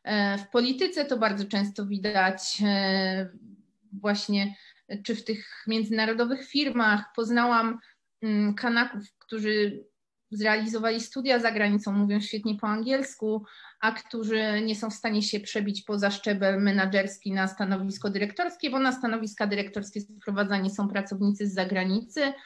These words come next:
Mój przyjaciel wielokrotnie mi opowiadał o tym, jak był dyskryminowany, jest działaczem. Zresztą był w Polsce.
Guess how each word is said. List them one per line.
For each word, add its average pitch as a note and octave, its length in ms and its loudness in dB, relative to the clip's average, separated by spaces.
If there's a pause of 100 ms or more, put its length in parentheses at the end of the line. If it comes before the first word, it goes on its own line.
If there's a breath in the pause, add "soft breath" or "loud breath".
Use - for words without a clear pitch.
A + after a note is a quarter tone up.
(340 loud breath)
Mój A3+ 200 2
przyjaciel A#3 640 2
wielokrotnie G#3 640 -2
mi G3+ 120 4
opowiadał G3 540 0
o F#3+ 60 0
tym, G3 220 -2
jak F#3 420 -4
był G3 180 0
dyskryminowany, G3+ 880 2
jest F#3 200 -4
działaczem. A3 600 2 (320 loud breath)
Zresztą C4+ 340 0
był A#3+ 140 2
w - 100 -12
Polsce. C4+ 400 0